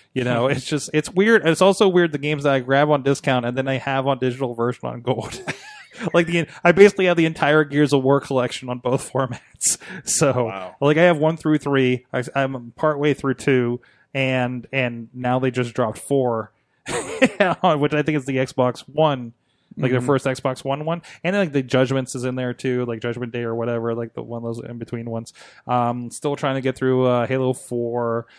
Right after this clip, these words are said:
Speaker 1: uh, so I can go play Halo Reach that's been sitting on my account forever, you know. It's, it's like, I mean, it's a good spot, you know. And, and I don't wanna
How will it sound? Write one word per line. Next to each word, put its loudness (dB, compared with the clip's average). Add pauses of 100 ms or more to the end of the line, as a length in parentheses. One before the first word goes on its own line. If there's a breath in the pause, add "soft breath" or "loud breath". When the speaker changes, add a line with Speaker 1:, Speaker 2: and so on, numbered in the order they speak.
(200 soft breath)
Speaker 1:
uh, -2
so -2
I 0
can -10
go 0
play -6
Halo 0
Reach -4
that's -10
been -6
sitting -6
on -10
my -6
account -10
forever, -2
you -8
know. -4
It's, -4
it's -4
like, 0
I 2
mean, 0
it's -8
a -8
good -6
spot, -4
you -6
know. -4 (400 soft breath)
And, 0
and 0
I 0
don't 2
wanna 0